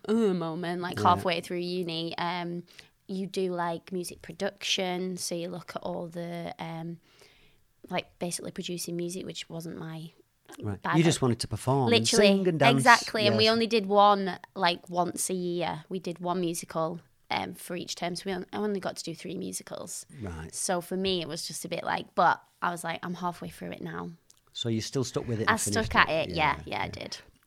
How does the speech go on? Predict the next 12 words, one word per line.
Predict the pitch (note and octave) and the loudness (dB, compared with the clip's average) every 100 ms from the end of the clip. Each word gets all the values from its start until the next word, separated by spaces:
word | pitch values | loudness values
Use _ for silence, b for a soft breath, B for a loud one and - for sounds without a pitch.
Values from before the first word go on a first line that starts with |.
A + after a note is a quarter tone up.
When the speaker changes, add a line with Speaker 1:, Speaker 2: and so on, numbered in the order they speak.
| - | 0
Speaker 2:
I | D3 E3+ | 8 10
was | D3+ A#2 - - | 10 8 6 -4
Joseph | - C#3+ D3+ A2 A#2+ - | 10 10 12 8 6 4
in | G2+ F#2+ | 4 4
Joseph's | G#2+ G#2 G#2 - - | 4 4 2 -2 -2
Technicolor | - G#2+ G2 G#2 G2+ - | -2 -2 -4 -2 -2 -2
Dreamcoat. | G2+ F#2 - A#2 A3+ | -2 -2 -2 -2 0
Speaker 1:
Were | A#3 C#4+ F4+ - | 2 2 0 0
you? | F4+ B3 G3 F#3 | 0 2 2 0
Speaker 2:
Yes, | A2 C#3+ - - | 0 0 -2 -4
I | G#2 G#2 | -2 0
was | G#2 F#2 - | 0 -2 -8